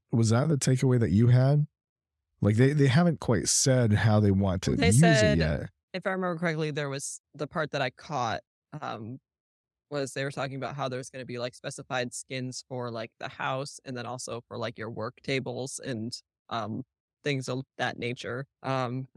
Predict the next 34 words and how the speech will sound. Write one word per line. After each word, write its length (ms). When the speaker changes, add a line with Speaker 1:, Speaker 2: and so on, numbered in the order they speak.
Speaker 2:
fortunately, 340
I 40
didn't 200
catch 360
the 120
tail 420
end 440
of 180
Steven's 360
answer 460
for 160
<laughs> 180
that 80
one 280
'cause 100
I 40
had 100
to 80
go 140
do 160
something 320
with 160
one 120
of 60
the 80
kids, 480
but 200
Speaker 1:
Um, 600
yeah, 240
so 240
we, 640
is, 180
is 160
my 180